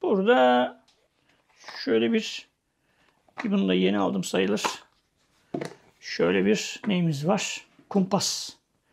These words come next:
Kumpasımız var. Böyle ufak tefek ürünlerin ölçümlerini falan yaparken kullanıyorum.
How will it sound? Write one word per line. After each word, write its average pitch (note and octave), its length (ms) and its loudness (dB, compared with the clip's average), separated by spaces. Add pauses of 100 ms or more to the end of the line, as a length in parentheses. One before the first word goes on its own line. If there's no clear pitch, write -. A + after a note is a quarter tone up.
(460)
Kumpasımız F#3+ 580 -2
var. F3+ 160 0
Böyle G3 120 4
ufak F#3+ 260 0
tefek A3 360 -2
ürünlerin G#3+ 580 0 (460)
ölçümlerini G3+ 560 2
falan - 240 0
yaparken A3 540 -2
kullanıyorum. F3 520 -4